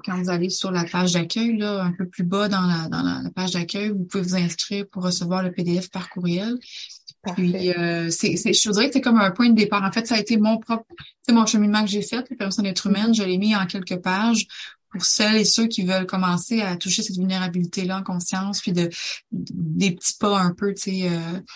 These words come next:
Speaker 1: vers ça. Fait que
Speaker 2: Mais c'est pour ça que je l'avais vraiment trouvé
Speaker 1: <laughs>
Speaker 2: super intéressant, euh, pour faire une première amorce. Fait que pour celle, ça va être, euh,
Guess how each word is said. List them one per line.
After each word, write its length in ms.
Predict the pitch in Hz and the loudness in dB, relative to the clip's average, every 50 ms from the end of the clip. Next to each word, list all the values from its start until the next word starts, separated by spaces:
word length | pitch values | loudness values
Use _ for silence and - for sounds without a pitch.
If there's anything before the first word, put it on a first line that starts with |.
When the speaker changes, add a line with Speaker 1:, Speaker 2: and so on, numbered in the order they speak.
| - - _ - - - - - | -20 -18 _ -14 -12 -12 -12 -10
Speaker 1:
vers 300 | - 180 175 160 160 156 | -6 -2 -2 -2 0 0
ça. 160 | - - 180 | -2 -2 -2
Fait 380 | 175 - _ _ _ - - - | -4 -8 _ _ _ -14 -14 -14
que 60 | 214 - _ _ _ _ _ _ | -16 -20 _ _ _ _ _ _
Speaker 2:
Mais 220 | 214 208 208 202 202 | 0 2 2 2 0
c'est 100 | - - | -2 -4
pour 80 | 208 202 | -8 -4
ça 140 | - 269 262 | -2 -2 0
que 60 | 262 | 2
je 40 | 240 | 2
l'avais 260 | 202 269 285 302 202 | 2 4 4 4 4
vraiment 320 | 185 196 208 214 214 226 - | 4 2 2 2 2 0 -2
trouvé 300 | - - 208 214 220 226 | -4 -2 0 2 2 2
Speaker 1:
<laughs> 180 | 269 233 226 | 2 -2 -4
Speaker 2:
super 300 | - 226 - 247 226 202 202 | -6 -6 -2 -2 0 0 0
intéressant, 520 | 190 190 - 190 180 180 185 185 - 208 202 202 202 190 180 175 | 0 0 0 0 0 -2 -2 -2 -2 -2 -2 -2 -2 -2 -2 -4
euh, 40 | |
pour 200 | 175 - 170 170 | -4 -4 -4 -4
faire 160 | - 185 185 190 | -4 -4 -4 -4
une 80 | 180 175 | -6 -6
première 320 | - 175 175 170 180 185 | -6 -6 -4 -4 -4 -2
amorce. 400 | 185 175 175 175 190 190 - - - 170 160 160 - - - - - - - - _ | -2 -2 0 -2 -4 -4 -8 -6 -4 -4 -4 -4 -6 -14 -20 -20 -20 -20 -20 -6 _
Fait 160 | - 202 196 | 0 0 0
que 280 | - - 208 190 - - | 2 2 2 2 2 0
pour 220 | - - 214 202 - | -2 -2 -2 -2 -2
celle, 300 | - - 240 247 240 214 - | -2 0 0 0 0 0 2
ça 120 | 220 208 | 2 4
va 160 | 175 196 196 190 | 4 4 4 2
être, 200 | 190 190 - 220 | 2 0 0 2
euh, 360 | 202 196 190 190 190 180 | 4 4 4 4 4 2